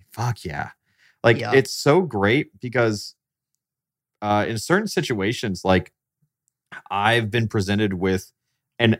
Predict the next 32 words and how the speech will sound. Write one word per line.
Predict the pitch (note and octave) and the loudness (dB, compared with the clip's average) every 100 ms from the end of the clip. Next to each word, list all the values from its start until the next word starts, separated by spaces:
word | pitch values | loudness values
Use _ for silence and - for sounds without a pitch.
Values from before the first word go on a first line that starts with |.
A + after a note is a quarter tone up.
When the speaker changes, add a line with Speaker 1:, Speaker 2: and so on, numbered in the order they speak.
| _ | _
Speaker 1:
a | G#2+ | 0
sponsor. | G#2 - G#2+ A2 C#3+ | 2 4 4 2 0
I'm | |
like, | C3 B2+ | 0 2
"Yeah, | G#3 B3+ | 2 2
sure, | - A3+ | 2 2
I'll | C4+ | 2
take | G#2+ F#2 | 0 -2
that." | G#2 A#2+ F#2 | -2 -2 0
And | G#2+ | -2
then | A2 | -2
suddenly | - B2 A2+ | 0 0 0
they | G#2 G2 | 0 2
doubled | G#2 F#2+ F2+ | 2 0 -2
the | E2 | -4
price | G2 F#2 E2 | 0 0 -2
or | F2 | -8
something | F2 D2 D2+ | -10 -10 -10
like | D2+ - | -12 -10
that. | C#2 C#2 | -12 -6
It | |
was | F#2+ | -2
Speaker 2:
Right, | E3+ A#2 | 2 4
Speaker 1:
something | D3+ C3+ A#2+ | 2 2 2
I | |
Speaker 2:
yes. | A2 | 4
Speaker 1:
was | G#2 | 2
like, | F#2+ D#2+ | 0 -4
would | G#2 A#2 | 0 2
have | G2+ | 2
done | F2 F#2+ F2 | 2 0 0
anyways. | F#2+ B1+ G#1 - | -4 -6 -12 -16